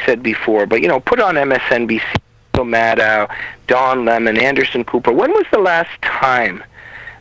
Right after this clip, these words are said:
they had an hour program on honor killing victims and invited the families of some honor killing, killing victims and invited some Islamic scholars,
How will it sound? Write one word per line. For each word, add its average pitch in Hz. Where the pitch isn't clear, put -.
they 170
had 143
an 113
hour 139
program 110
on 117
honor 131
killing 107
victims 90
and 123
invited 131
the 131
families 131
of 104
some 104
honor 101
killing, 101
killing 101
victims 98
and 135
invited 131
some 127
Islamic 123
scholars, 113